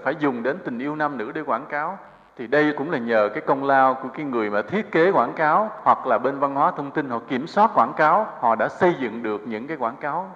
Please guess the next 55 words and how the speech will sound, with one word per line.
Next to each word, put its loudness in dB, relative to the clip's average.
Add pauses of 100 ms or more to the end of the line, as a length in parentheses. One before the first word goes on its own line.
(120)
lành -2
mạnh, -2
tốt -2
đẹp -4
như -8
thế. -10 (200)
Đây -4
là -4
vai 2
trò 4
nhà -4
nước -6
rất -8
là -6
quan -8
trọng. -2 (360)
Hoặc -4
là -8
những -10
văn 2
hóa 4
phẩm. 0 (420)
Nhưng -2
bây -4
giờ 6
còn 2
có 4
cái 0
tình -2
trạng 4
là 2
học 2
sinh -4
mà 0
nó -4 (100)
truyền 0
tay 4
nhau 4
những -4
cái -4
chuyện -6
mà, -4 (520)
chuyện -10
là -12
chuyện -12
đồi 2
trụy -6
trong -12
lớp. -8 (920)
Truyền -8
tay -12
nhau -14
đọc, -10
cha -6
mẹ -8